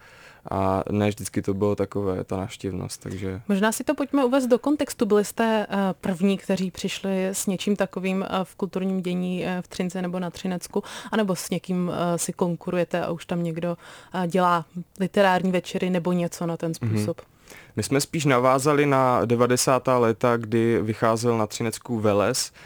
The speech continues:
Speaker 1: a, eh, vydávali ho Vojtěch, eh, Kučera a Bogdan Troják, kteří eh,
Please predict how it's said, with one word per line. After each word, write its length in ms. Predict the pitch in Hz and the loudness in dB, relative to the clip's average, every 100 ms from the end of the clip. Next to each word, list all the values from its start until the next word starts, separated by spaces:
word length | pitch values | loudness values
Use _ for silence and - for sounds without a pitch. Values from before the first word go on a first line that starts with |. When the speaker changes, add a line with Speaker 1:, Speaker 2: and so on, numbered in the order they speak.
| - - | -20 -4
Speaker 1:
a, 420 | 90 101 104 101 92 | 0 2 2 2 2
eh, 800 | 104 104 98 - - 85 - | 2 0 -2 -6 -10 -10 -6
vydávali 460 | 101 113 104 104 104 | 0 2 4 4 2
ho 180 | 117 107 | 2 0
Vojtěch, 540 | 104 104 117 110 - | 2 0 0 -4 -2
eh, 300 | 107 107 104 | 0 0 0
Kučera 420 | - 113 - 110 | -2 -2 2 2
a 100 | - | 2
Bogdan 400 | 107 107 110 110 | 0 -2 0 0
Troják, 380 | 107 110 98 104 - | 2 4 2 2 -8
kteří 480 | - 107 107 104 - - - - | -4 -2 0 -2 -6 -16 -20 -16
eh, 60 | - | -10